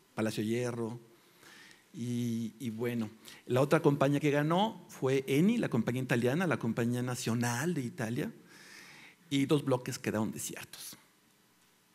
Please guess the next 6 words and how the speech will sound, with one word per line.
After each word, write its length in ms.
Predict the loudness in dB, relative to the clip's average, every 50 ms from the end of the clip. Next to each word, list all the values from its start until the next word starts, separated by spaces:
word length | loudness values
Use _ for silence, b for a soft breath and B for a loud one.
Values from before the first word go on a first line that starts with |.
| _ _ _ _ _ _ _ -12 -12 -12 -10 -12 -14 -12 -10
Bueno, 300 | -8 -8 -8 -10 -12 -16 B B B B B B B B _ -12
ese 100 | -12 -10
es 80 | -8
como 240 | -6 -6 -6 -4 -4
el 80 | -4 -4
antecedente. 880 | -4 -4 -6 -8 -8 -8 -8 -8 -8 -8 -8 -10 -10 -16 -20 -20